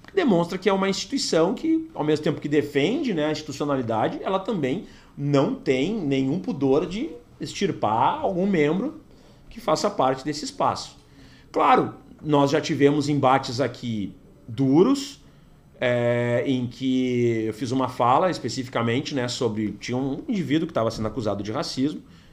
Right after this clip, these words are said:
veio fazer uma fala numa comissão, e eu comecei a fazer a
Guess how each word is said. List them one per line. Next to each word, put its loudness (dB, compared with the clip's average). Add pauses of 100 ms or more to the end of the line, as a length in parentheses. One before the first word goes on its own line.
veio 2
fazer -2
uma 0
fala 0
numa 0
comissão, -2 (540)
e -4
eu 4
comecei 4
a 6
fazer 0
a -2